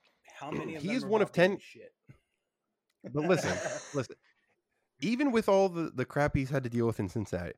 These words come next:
Speaker 2: Andy Dalton is one of ten quarterbacks in N F L history to have thrown over three thousand yards in each of his first three seasons. Okay? And he's also one of only six quarterbacks to throw at least twenty touchdowns over that same span.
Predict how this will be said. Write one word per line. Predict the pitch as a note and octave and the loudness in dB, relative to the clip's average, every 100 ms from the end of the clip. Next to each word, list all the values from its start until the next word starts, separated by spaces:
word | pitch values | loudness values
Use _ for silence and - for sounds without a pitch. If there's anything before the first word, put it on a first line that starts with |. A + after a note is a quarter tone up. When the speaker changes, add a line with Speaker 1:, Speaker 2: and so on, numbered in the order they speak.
| _ _ - | _ _ -4
Speaker 2:
Andy | E3+ B3+ | -2 2
Dalton | A#3 G3 D#3 | 2 2 0
is | B2 | -2
one | G#2+ C3+ E3+ | 0 2 2
of | G#2 | 0
ten | - E3 G3 | -2 -4 -2
quarterbacks | F#3 E3 G#2+ F#2 - | -2 0 0 -2 -6
in | G#2+ | -6
N | A#2+ D#3+ | -2 -2
F | D#3+ | 0
L | D3+ | 0
history | B2+ C#3 - F#2+ G2 | 0 -4 -6 -8 -8
to | - A#2 | -8 -6
have | A2+ | -6
thrown | - C3+ B2+ | -4 -6 -4
over | A2 G#2 | -4 -6
three | - C3 C3+ | -4 -4 0
thousand | C3 A#2 A2+ | 0 0 0
yards | G#2 F#2 | -2 -2
in | G2 | -6
each | - C3+ C#3+ | -4 -4 -4
of | - | -8
his | A#2 - | -8 -6
first | B2 B2 | -6 -6
three | - A#2 | -6 -8
seasons. | - A2+ F2 D2 - - _ _ _ _ _ _ _ _ _ | -6 -8 -8 -14 -20 -20 _ _ _ _ _ _ _ _ _
Okay? | G2+ A2 C3 _ _ _ - | -6 -6 -6 _ _ _ -10
And | A#2 A#2+ B2 | -6 -4 -6
he's | A2+ A#2 | -10 -6
also | - C3+ D3+ | 0 0 2
one | A2+ G#2 D3 | 0 2 2
of | E3+ C#3+ | 0 0
only | C#3+ A2 | 0 0
six | F#2 - - A2 - - - _ _ _ _ | -6 -10 -2 -2 -2 -8 -12 _ _ _ _
quarterbacks | - E3 C#3 G#2+ F#2+ - - | -4 0 2 0 -2 -6 -12
to | A2+ | -8
throw | - C3 | 0 0
at | A#2+ | 2
least | A2 A2+ | -2 -4
twenty | - C3 | -4 -4
touchdowns | B2 A#2 - F#2+ - | -2 -2 -2 -4 -2
over | G#2 G#2 | 0 2
that | G2+ F2+ | 2 -2
same | - G#2 A2 | -4 -4 -4
span. | - - F#2+ D2+ | -4 -4 -4 -6